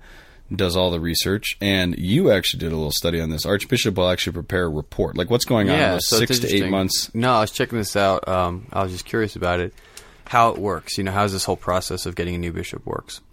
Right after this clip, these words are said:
Speaker 2: Um, and, yeah, so over the next, probably between the time, uh, between now and September eighth, when he officially goes to Philadelphia and moves there,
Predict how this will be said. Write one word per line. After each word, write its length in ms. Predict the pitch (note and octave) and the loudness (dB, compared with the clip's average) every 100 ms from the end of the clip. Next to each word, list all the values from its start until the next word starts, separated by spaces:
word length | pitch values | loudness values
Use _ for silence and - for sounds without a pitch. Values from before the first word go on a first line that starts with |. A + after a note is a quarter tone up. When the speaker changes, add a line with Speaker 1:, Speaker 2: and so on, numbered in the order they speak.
| - | -6
Speaker 2:
Um, 380 | F2+ F2 F2 F2+ - _ _ - | -4 -2 -6 -12 -20 _ _ -8
and, 380 | G#2 F#2+ F#2 F2+ - - | -2 0 0 -2 -4 0
yeah, 180 | B2+ G#2 | 2 2
so 360 | - G2+ F#2+ | 2 2 4
over 200 | A2 A2+ | 4 4
the 80 | G#2+ | 4
next, 500 | G2+ G2 - - - - - - - - | 2 0 -2 -4 -8 -12 -20 -20 -20 -2
probably 260 | A2+ G#2+ G2 | 2 4 2
between 360 | F#2 - G#2+ | -2 -2 -2
the 60 | F#2+ | -2
time, 420 | G2 F#2 F#2 F2+ - - | 0 0 -2 -4 -8 -4
uh, 320 | F2+ E2 D#2+ - - | -2 -2 -6 -12 -10
between 320 | F#2+ - G2 | -6 -2 0
now 300 | F#2+ F2+ F2+ | 2 2 2
and 100 | F2+ | -2
September 380 | - - F2+ F2+ | -6 -6 -4 0
eighth, 200 | G#2+ G2 | 0 0
when 100 | F#2 | -4
he 240 | F2 E2+ | -4 -4
officially 640 | F2 - G2+ - F2 E2+ - - | -6 -4 -4 -2 -4 -4 -10 -2
goes 240 | G2 F#2 | 0 0
to 60 | - | -2
Philadelphia 400 | F2+ F2 F2 F2 | -4 -4 -4 -6
and 80 | E2+ | -4
moves 220 | G#2 F#2+ | -4 -4
there, 260 | F2 F2 | -4 -6